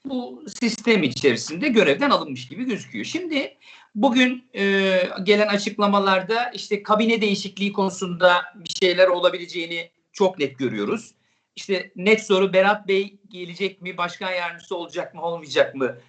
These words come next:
soruları var. Bugün, e, Merkez Bankı, özür dilerim, e, Cumhurbaşkanı danışmanlarından, e, bir beyefendi,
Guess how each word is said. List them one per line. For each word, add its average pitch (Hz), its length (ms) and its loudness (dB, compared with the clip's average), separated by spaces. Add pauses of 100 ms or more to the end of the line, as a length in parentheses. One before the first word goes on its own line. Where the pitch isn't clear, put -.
soruları 123 720 4 (100)
var. 202 420 0 (300)
Bugün, 220 540 -2
e, 175 360 0 (640)
Merkez 170 720 2
Bankı, 180 360 0 (120)
özür 180 340 -4
dilerim, 156 300 -4
e, 151 420 -6
Cumhurbaşkanı 175 640 0
danışmanlarından, 160 1000 -2 (440)
e, 143 60 -2 (640)
bir 160 140 0
beyefendi, 165 800 4